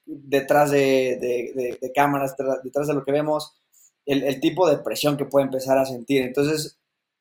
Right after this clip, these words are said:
creo que esos son dos aspectos que, que pueden hacer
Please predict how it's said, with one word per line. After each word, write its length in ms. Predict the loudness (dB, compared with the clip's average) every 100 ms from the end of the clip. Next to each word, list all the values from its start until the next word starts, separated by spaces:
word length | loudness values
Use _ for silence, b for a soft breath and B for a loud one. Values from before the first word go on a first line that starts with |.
| _ _ _
creo 220 | 0 0 2
que 80 |
esos 160 | -2 0
son 160 | 0 2
dos 160 | 4
aspectos 800 | 2 2 2 2 4 4 2 b b b _
que, 260 | 0 0 2
que 180 | -2 -2 2
pueden 420 | 6 6 4 -2 -6 -6 -4
hacer 720 | -4 0 4 4 4 0